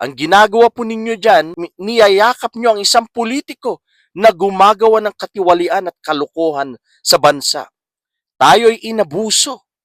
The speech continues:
Tayo'y ninakawan. Pero anong ginagawa nyo? You are still supporting this family. It's your choice, but gusto ko lang ipaalam at ipaabot sa inyo na hindi tama. Hindi kayo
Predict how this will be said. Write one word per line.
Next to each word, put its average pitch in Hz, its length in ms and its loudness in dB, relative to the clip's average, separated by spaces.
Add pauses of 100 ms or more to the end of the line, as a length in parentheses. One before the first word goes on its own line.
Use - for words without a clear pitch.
(580)
Tayo'y 226 400 4
ninakawan. 220 960 0 (320)
Pero 269 300 4
anong 254 340 -4
ginagawa 190 480 0
nyo? 131 220 -10 (680)
You 151 240 0
are 185 160 4
still 170 800 -4 (240)
supporting 165 720 -8
this 131 160 -10
family. 110 640 -8 (160)
It's - 240 -6
your 262 80 0
choice, 185 640 -2 (640)
but 117 220 -6 (340)
gusto - 320 -6
ko 170 80 0
lang 165 160 -6
ipaalam 170 560 0
at - 80 -8
ipaabot 139 480 -4
sa 175 160 0
inyo 175 320 -10 (400)
na 123 80 -2
hindi 139 480 -8
tama. 139 480 -2 (480)
Hindi 151 320 -12
kayo 151 320 -8